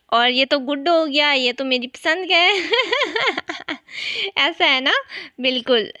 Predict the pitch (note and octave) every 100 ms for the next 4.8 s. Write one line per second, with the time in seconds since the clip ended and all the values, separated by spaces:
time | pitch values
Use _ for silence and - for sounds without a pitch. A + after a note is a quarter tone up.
0 | - A#3+ C#4 B3+ C4+ D#4+ C#4+ A#3+ A3 B3
1 | A#3+ D4 D4+ E4 D#4 D4 C#4+ C#4 C#4+ C#4
2 | B3 B3 D#4 - - C#4+ D#4 - C#4 C4+
3 | D4 C#4+ C4+ C4+ B3+ C4+ C#4+ B3 C4 D4+
4 | B3+ C#4+ D4 D#4+ D4+ D4+ -